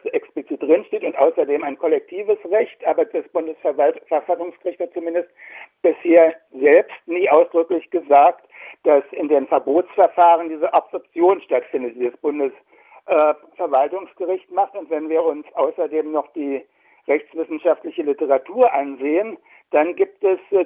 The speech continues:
ziemlich viele und auch nicht, äh, nur, äh, linke und liberale Rechtswissenschaftlerinnen, die aus sehr unterschiedlichen Gründen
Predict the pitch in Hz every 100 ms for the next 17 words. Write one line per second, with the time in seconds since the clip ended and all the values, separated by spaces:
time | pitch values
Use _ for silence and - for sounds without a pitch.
0 | - 170 165 151 - 190 240 226 160 147
1 | 190 170 170 160 185 - 170 165 170 160
2 | _ _ - - 165 165 151 143 156 151
3 | 143 147 - _ 170 190 185 185 151 156
4 | 151 123 127 175 160 175 _ 180 - 170
5 | 180 165 - 175 170 160 151 147 147 _
6 | _ 165 156 - 190 165 180 170 160 165
7 | 151 170 175 185 180